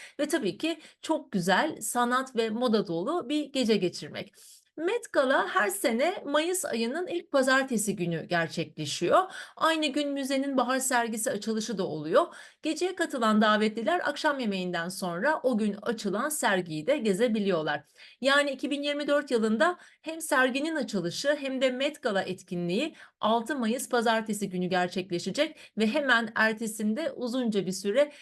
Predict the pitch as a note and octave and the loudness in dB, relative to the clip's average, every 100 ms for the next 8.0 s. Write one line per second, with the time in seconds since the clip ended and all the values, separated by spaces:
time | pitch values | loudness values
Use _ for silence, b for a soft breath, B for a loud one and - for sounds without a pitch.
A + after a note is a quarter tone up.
0 | B C4 C4 B3 A3 G3+ G3+ G3+ G3 G3+ | B -2 0 2 0 0 -2 -2 -4 -2
1 | C4+ C#4 - - B3 B3 C4 G#3+ G3 G#3 | -2 -2 -6 -6 -4 -2 -2 0 0 -2
2 | - - G#3+ A3 - G#3 G#3 G3 G3 B3+ | -4 -2 0 0 -4 -6 -4 -2 -2 -2
3 | C4+ B B G3+ B3+ C#4+ B3 B3+ F#3+ F#3 | -4 B B 4 4 4 2 4 4 4
4 | G3+ E4+ F4 E4+ C5 - C4+ B3 B3 A#3 | 2 -2 -4 -4 -4 -2 0 0 0 0
5 | F3 E3 E3+ E3+ B3+ D#4 - _ _ - | -2 -2 -4 0 2 2 -4 _ _ -4
6 | F#4 D4 D#4 G4+ - A3 F#3 G#3 E4+ F4+ | -2 -2 -2 -2 0 4 4 4 2 2
7 | C4 B3+ G4 F#4+ B3+ G3+ E3+ D#3+ D#3+ C#3+ | 2 0 -2 0 2 4 2 0 -2 -6